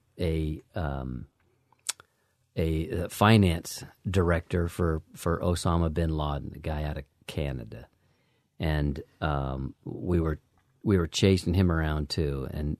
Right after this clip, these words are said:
and, uh, they, they, these two came together in a little town not far from us. And so kinda simultaneously,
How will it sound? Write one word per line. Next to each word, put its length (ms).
and, 360
uh, 240
they, 240
they, 340
these 400
two 600
came 320
together 640
in 160
a 80
little 180
town 480
not 240
far 280
from 240
us. 280
And 160
so 360
kinda 200
simultaneously, 1400